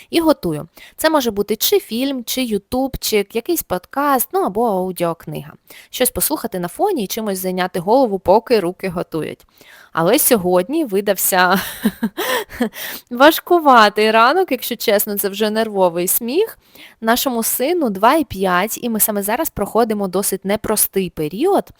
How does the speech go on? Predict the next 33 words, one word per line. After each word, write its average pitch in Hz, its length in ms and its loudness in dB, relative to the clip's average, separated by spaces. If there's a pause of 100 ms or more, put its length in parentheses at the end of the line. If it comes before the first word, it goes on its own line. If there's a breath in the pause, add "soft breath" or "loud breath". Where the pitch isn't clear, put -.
(200 soft breath)
Я 196 160 0
так - 160 0
собі 196 260 0
думаю, 170 380 -4
що - 160 -6
це - 140 -2
вже 240 160 -4
криза 208 380 -6
трьох - 280 -6
років, 254 380 2 (320 soft breath)
але 190 260 0
це 262 240 -2
лише 226 300 -2
мої 190 260 -2
здогадки, 220 640 0
можливо, 180 380 -2
я 180 120 -2
помиляюся, 180 840 -4
бо 165 120 -10
я 165 140 -8
не 180 80 -6
психолог. - 580 -8 (360 loud breath)
Та - 80 -4
я 214 180 4
дуже 202 400 -2
сподіваюся, 208 760 0
що 196 220 -6
це - 160 -6
все-таки - 580 -4
вона, 170 680 -4 (340 soft breath)
бо 190 100 0
якщо 175 420 0
ні, 170 420 -2